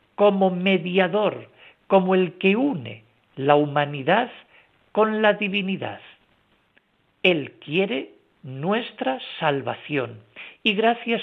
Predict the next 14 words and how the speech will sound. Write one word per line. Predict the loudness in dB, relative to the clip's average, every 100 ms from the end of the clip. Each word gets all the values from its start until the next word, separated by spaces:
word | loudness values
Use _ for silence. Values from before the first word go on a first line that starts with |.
| -2
a | 0
Él, | 0 -2 -6 -14 -20 -16 0
gracias | 2 2 2 -2 -2 -6 -14
a | -8 -8
sus | -8 -12
sufrimientos, | -12 -12 -10 -4 -4 -4 -10 -12 -12 -16 -20 -10
gracias | 2 2 2 -2 -2 -2 -8
a | -8 -8
su | -10
salvación, | -6 -4 -4 -6 -2 0 0 -4 -14 -20 -20 -18 -6
gracias | 2 2 2 -6 -8 -8 -10
a | -8 -8
su | -8
muerte | -2 2 2 2 -6 -12